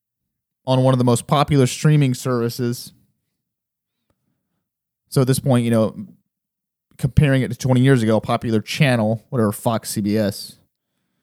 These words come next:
everybody had, everybody has this, kinda ubiquitous. And you can watch underage girls dance in really disgusting positions.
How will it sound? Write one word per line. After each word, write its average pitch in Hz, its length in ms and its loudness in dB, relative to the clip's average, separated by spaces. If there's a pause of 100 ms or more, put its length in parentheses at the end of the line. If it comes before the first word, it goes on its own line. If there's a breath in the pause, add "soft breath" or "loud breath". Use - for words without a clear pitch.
(720)
everybody 110 260 2
had, 107 580 0 (1000)
everybody 104 260 0
has 101 260 0
this, 107 320 0
kinda 104 180 0
ubiquitous. 95 800 -2 (1040)
And 117 140 4
you 165 80 8
can 160 180 4
watch - 720 2 (920)
underage 165 480 6
girls 151 220 6
dance 135 460 2
in 120 300 6
really 131 300 6
disgusting 139 760 2
positions. 143 840 2